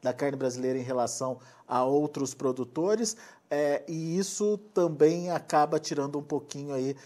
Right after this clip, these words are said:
do peso da, é, demanda externa. É, isso não deixa o boi subir, mas, ao mesmo tempo, a falta de animais,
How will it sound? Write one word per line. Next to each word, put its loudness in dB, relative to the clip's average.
do -2
peso 0
da, 2
é, -2
demanda 2
externa. -2
É, -2
isso 0
não 0
deixa 2
o 0
boi 4
subir, 0
mas, 2
ao 4
mesmo 4
tempo, -2
a 2
falta 4
de 2
animais, -2